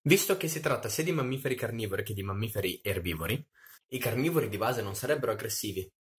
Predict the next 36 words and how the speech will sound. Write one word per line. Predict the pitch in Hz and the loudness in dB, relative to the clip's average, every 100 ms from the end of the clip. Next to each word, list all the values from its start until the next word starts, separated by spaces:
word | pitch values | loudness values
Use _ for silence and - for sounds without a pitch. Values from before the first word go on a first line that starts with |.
| 135 | 4
non | 123 120 | 6 6
dopo | 135 135 - | 4 0 -2
tanti | 107 107 | -2 0
anni | 110 107 | -2 0
di | |
evoluzione, | 104 107 139 - 113 92 101 - - | 0 0 0 0 0 -2 -8 -14 -2
ma | 180 | 0
molti | 202 247 254 285 | 4 2 0 0
pensano | 135 123 120 131 - - - _ | 0 0 0 -2 -2 -8 -20 _
che | - 139 131 | 2 4 4
da | 127 139 | 0 0
qualche | 180 175 | 0 0
parte | 165 117 104 113 | 2 0 0 -2
nel | 110 | 2
loro | 127 120 | 2 2
D | 110 | 0
N | 107 101 | -2 0
A | 107 185 | -2 -2
ci | - 156 | -2 -2
sia | - 165 | 0 0
ancora | 196 - 120 151 | -2 0 2 2
questa | 151 - 160 | -2 -2 -2
voglia | 139 110 82 90 107 - _ | 0 -2 -2 -6 -6 -10 _
di | 131 | 4
attaccare | 143 180 - 101 | 4 2 -2 -2
gli | 104 | -2
erbivori. | 127 120 85 87 87 - _ _ - - - | -2 -2 -4 -4 -8 -12 _ _ -20 -18 6
Così | 175 175 226 | 6 6 0
iniziano | 185 185 175 | 0 0 0
a | |
crearsi | 175 170 165 - 165 | 2 0 0 -4 -4
episodi | 160 156 165 156 | -4 -2 -4 -2
di | 160 | -2
razzismo, | 165 - 190 110 107 | -2 -2 -2 0 -4
di | 98 | -4
xenofobia, | - - 143 127 151 175 107 90 | -4 2 2 4 0 -2 -4 -4